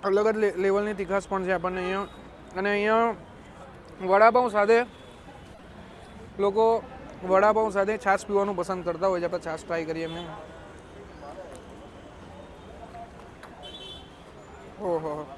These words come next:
છાશ બી એમની બહુ જોરદાર છે. ઘરે બનાવેલી છાશ હોય એવું લાગે તમને.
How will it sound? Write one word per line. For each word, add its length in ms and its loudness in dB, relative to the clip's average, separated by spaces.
છાશ 200 0
બી 80 -2
એમની 160 0
બહુ 160 2
જોરદાર 360 0
છે. 120 -10
ઘરે 160 8
બનાવેલી 380 6
છાશ 220 2
હોય 100 4
એવું 100 4
લાગે 240 2
તમને. 220 -4